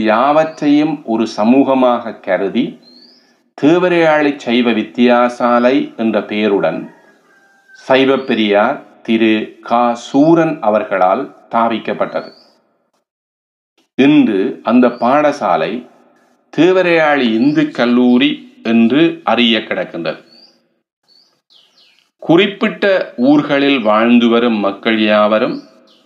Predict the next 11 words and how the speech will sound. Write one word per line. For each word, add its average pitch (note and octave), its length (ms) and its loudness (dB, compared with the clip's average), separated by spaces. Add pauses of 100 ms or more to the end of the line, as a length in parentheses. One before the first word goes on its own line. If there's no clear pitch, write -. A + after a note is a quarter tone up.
(580)
தொழில்சார் E3+ 800 0 (100)
உறவில் B2+ 520 2 (240)
தனித்துவமான D3+ 920 0
வேறுபாடுகளை A#2 960 0
கொண்டவர்கள். F#2+ 640 -4 (1000)
எனினும் G#2 460 -2 (880)
சாதி F#3+ 480 2
ரீதியாக G#2+ 540 0 (1000)
ஒரே D3 300 2 (140)
சமூகமாக B2 720 0 (280)
அடையாளப்படுத்தப்பட்டவர்கள். G#2+ 1500 -2